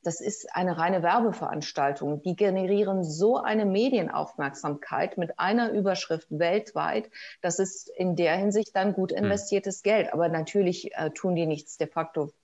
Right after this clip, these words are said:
Speaker 1: tatsächlich für das Unternehmen.
Speaker 2: Aber wo kommt jetzt da die Sicherheit her, wenn man das bei Leonardo DiCaprio zum Beispiel ja nur schlechter einschätzen kann? Wieso bist du dir bei Harry und Meghan so sicher?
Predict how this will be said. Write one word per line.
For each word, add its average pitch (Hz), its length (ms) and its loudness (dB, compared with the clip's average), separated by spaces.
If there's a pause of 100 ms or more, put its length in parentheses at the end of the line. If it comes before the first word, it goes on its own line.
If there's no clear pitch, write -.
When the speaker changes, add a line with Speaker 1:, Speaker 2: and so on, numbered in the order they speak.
(120)
Speaker 1:
tatsächlich 156 480 -6
für 156 80 -2
das 143 200 -4
Unternehmen. 143 560 -4 (800)
Speaker 2:
Aber 113 220 0
wo 123 80 0
kommt 143 240 -2
jetzt - 260 -6
da 117 260 0 (140)
die 143 80 0
Sicherheit 143 680 -4
her, 156 220 0
wenn 131 100 -2
man 123 160 -2
das 117 200 -4
bei 113 160 -4
Leonardo 107 540 -2
DiCaprio 120 680 -4
zum 120 200 -6
Beispiel 110 340 -6
ja 110 160 -2
nur 104 140 -2
schlechter - 360 -6
einschätzen 120 580 -4
kann? 139 300 -4
Wieso 117 200 -4
bist 120 220 -6
du 123 40 -6
dir 113 120 -4
bei 107 120 -2
Harry 113 220 -2
und 107 120 -4
Meghan 113 260 -2
so 110 120 -4
sicher? 107 340 -6